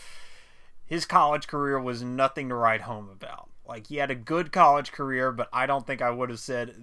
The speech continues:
"This guy's an M V P candidate in the N F L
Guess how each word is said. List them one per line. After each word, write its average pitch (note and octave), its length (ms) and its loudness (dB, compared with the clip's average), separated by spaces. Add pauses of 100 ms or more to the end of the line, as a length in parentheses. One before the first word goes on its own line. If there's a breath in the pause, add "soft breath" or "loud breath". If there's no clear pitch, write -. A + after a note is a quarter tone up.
(160)
"This C#3 180 -6
guy's C#3 380 4
an A#2 100 -6
M A#2 140 -6
V A2+ 160 -6
P A#2+ 220 -8
candidate G#2+ 500 -10
in A2 100 -14
the G#2 120 -12
N G#2+ 100 -10
F G#2 200 -14
L G#2+ 220 -12